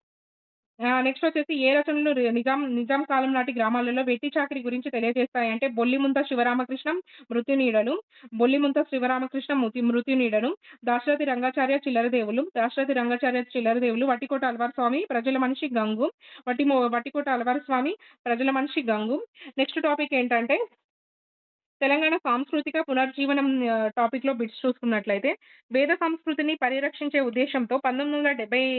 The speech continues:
ఐదులో ఆర్య సమాజంను స్థాపించింది ఎవరు అంటే స్వామి రామానంద తీర్థ, స్వామి దయానంద సరస్వతి. నెక్స్ట్ వచ్చేసి స్వామి దయానంద సరస్వతి సత్యార్థ ప్రకాశిక అనే గ్రంథాన్ని రాశారు.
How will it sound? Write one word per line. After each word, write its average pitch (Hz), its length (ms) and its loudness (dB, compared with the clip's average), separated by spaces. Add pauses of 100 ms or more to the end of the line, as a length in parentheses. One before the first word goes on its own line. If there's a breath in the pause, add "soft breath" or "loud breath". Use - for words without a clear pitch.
(200)
ఐదులో 226 400 2 (280 loud breath)
ఆర్య 247 180 4
సమాజంను 285 500 0
స్థాపించింది 269 640 0
ఎవరు 233 200 2
అంటే 233 200 -2
స్వామి 247 380 -2
రామానంద 240 400 -2
తీర్థ, 240 360 -2
స్వామి 240 540 -2
దయానంద 240 460 2
సరస్వతి. 247 600 -2 (640)
నెక్స్ట్ 269 200 0
వచ్చేసి 320 300 -2
స్వామి 269 320 0
దయానంద 277 360 0
సరస్వతి 269 540 -4
సత్యార్థ 277 440 -2 (120)
ప్రకాశిక 254 480 -4
అనే 240 220 -2
గ్రంథాన్ని 226 420 -2
రాశారు. 226 500 -2